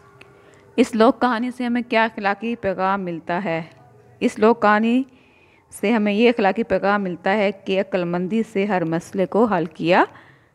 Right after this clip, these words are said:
जा सकता है। आगे देखिए, दुरुस्त जवाब पर हम क्या करेंगे? टिक का निशान लगाएंगे।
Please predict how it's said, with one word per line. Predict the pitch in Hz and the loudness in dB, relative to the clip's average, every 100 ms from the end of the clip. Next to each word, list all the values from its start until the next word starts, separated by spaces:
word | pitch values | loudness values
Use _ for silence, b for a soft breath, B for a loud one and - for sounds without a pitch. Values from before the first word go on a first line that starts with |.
| _ 165 | _ -8
जा | 175 170 | 0 2
सकता | 160 - - - 156 | 0 -6 -12 -8 -6
है। | 160 151 - _ _ _ _ _ _ _ _ _ - B B B _ _ - - _ _ _ _ _ _ B B B B B - | -6 -10 -16 _ _ _ _ _ _ _ _ _ -20 B B B _ _ -20 -20 _ _ _ _ _ _ B B B B B 0
आगे | 254 254 233 | 2 4 4
देखिए, | 240 254 | 4 2
दुरुस्त | 220 254 254 | 2 2 4
जवाब | 233 220 220 | 4 4 2
पर | 233 | -2
हम | 247 226 | -2 -2
क्या | 226 220 | 0 -2
करेंगे? | 220 208 233 | -2 -4 -2
टिक | 254 240 - | -4 -4 -2
का | 202 | 0
निशान | 208 226 202 | 0 0 0
लगाएंगे। | 208 190 202 208 254 254 | 0 0 0 2 2 2